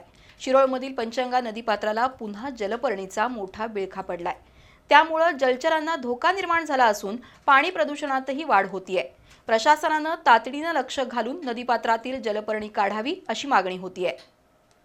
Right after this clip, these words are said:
शिरोळ तालुक्यातील पंचगंगा नदी प्रदूषणाचा प्रश्न सोडवण्यास प्रशासनाला अपयश आलंय. त्यामुळे या परिसरातील नागरिकांचं जीवन धोक्यात आलंय. कारखान्याचं रासायनिक मैला मिश्रित पाणी तसंच परिसरातील सांडपाणी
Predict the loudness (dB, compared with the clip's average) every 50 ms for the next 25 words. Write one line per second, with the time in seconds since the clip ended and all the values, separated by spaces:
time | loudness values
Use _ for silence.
0 | _ _ _ _ _ _ _ _ _ _ _ _ -2 0 6 6 6 6 8 6
1 | 4 4 4 2 2 0 0 0 0 -4 -4 0 2 2 2 4 4 2 2 2
2 | 2 2 2 2 2 2 0 -2 -2 -2 -4 -4 -2 0 2 4 4 2 4 2
3 | 2 2 2 0 -4 -2 0 -2 0 0 0 0 0 2 4 4 4 2 2 0
4 | -2 -2 2 2 0 2 2 0 0 2 4 4 2 2 0 -2 0 0 0 0
5 | 0 0 0 0 -2 -2 -6 _ _ -20 -20 -20 _ 6 8 8 8 8 6 4
6 | 6 8 8 8 8 6 2 0 2 0 2 4 4 4 4 2 2 4 4 4
7 | 4 2 2 4 4 4 4 2 2 0 0 0 2 2 2 2 2 0 0 -2
8 | -2 0 0 0 0 0 -2 -6 _ _ _ _ -20 _ 8 8 8 8 6 2
9 | 2 2 2 2 2 2 4 6 8 6 6 6 4 4 4 4 2 2 0 0
10 | 2 4 4 4 4 2 0 -2 -4 -2 2 2 4 4 4 0 0 -2 -2 0
11 | 2 0 0 0 -2 -2 -2 -2 -2 0 0 0 0 0 -2 -4 -6 0 4 4
12 | 6 6 4 4 2 2 2 2 0 -2